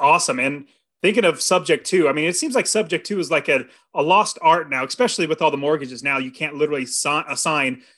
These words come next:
over mortgage, but we'll get over that, get to that in just a second. So tell us about what you were doing before. And I know you have a, an interesting thing that happened to you that shook you up to where you got into investing in real estate, but what were you doing before?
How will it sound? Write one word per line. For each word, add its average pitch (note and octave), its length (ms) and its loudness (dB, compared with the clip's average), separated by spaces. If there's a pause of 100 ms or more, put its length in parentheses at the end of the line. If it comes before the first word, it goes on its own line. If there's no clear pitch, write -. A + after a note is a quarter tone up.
(140)
over E3+ 220 4
mortgage, D3+ 300 0
but D#3 80 0
we'll D#3 60 -2
get G3+ 100 2
over E3 160 4
that, C#3+ 120 -2 (220)
get G#3 160 2
to F#3+ 80 -4
that D3 120 2
in C3 40 -4
just D3 180 -2
a - 40 -6
second. C3+ 240 -6
So D3 260 -2 (260)
tell D4+ 160 2
us E4 120 0
about G3 240 2
what A3+ 120 4
you G#3 120 4
were G3+ 80 6
doing F3+ 260 2
before. C#3+ 680 2 (180)
And D#3+ 140 0
I E3+ 60 4
know F3+ 100 4
you F3+ 140 4
have F3 120 2
a, D#3+ 80 4 (140)
an E3 240 2
interesting F3 460 -2
thing F3+ 180 -4
that D#3 120 0
happened D#3+ 340 -2
to F3+ 100 -6
you E3+ 80 0
that D3 120 0
shook F3 280 -2
you G3 180 0
up C3+ 140 -2
to D#3+ 100 -10
where D3+ 100 0
you D3 120 -4
got C#3+ 160 0
into C#3 80 -4
investing C#3 300 -8
in C3 60 -10
real B2+ 100 -4
estate, B2 200 -8
but G3 80 -2
what C4+ 80 -6
were D4 60 -4
you B3 80 2
doing G#3+ 180 2
before? D#3+ 540 2